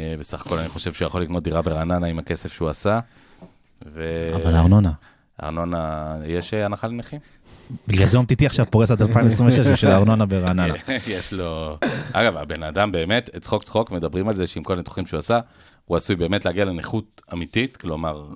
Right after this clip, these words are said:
Speaker 1: באמת לצלוע בשארית ימיו או משהו כזה, כי
Speaker 2: אמ,
Speaker 1: ה-, ה-, ברגל שלו אין
Speaker 2: יש
Speaker 1: הרבה
Speaker 2: מחק-,
Speaker 1: סחוס.
Speaker 2: יש מחקרים רפואיים שתומכים ב-, בהשערה שלך. מה שתום אמר לגבי, אה, הזמינות שלו בשוק,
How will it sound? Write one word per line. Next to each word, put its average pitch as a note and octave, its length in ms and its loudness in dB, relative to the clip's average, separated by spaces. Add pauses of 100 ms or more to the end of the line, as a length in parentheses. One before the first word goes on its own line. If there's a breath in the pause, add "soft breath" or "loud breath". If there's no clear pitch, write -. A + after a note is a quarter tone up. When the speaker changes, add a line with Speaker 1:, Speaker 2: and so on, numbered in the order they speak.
Speaker 1:
באמת E2 340 -4
לצלוע F2 640 0
בשארית E2+ 340 -8
ימיו F2 260 -2
או D#2+ 80 -4
משהו F2 260 -8
כזה, G2+ 280 -2 (600 soft breath)
כי - 100 2 (400)
Speaker 2:
אמ, G2+ 60 6
Speaker 1:
ה-, - 40 6 (420)
ה-, F2 40 0
ברגל G2 260 0
שלו F#2 340 0 (380)
אין G#2+ 80 8
Speaker 2:
יש B2 80 4
Speaker 1:
הרבה A2+ 120 6
Speaker 2:
מחק-, F2+ 120 4
Speaker 1:
סחוס. - 460 -4 (100)
Speaker 2:
יש - 140 0
מחקרים G#2+ 340 2
רפואיים F2 600 2
שתומכים E2 500 -4
ב-, D2+ 280 -6
בהשערה D#2+ 340 0
שלך. - 140 -6 (340 loud breath)
מה G#2 80 6
שתום A#2 300 4
אמר G#2+ 300 6
לגבי, F#2+ 720 4
אה, E2 500 2 (500)
הזמינות F#2 500 6
שלו F#2 300 2 (240)
בשוק, - 500 0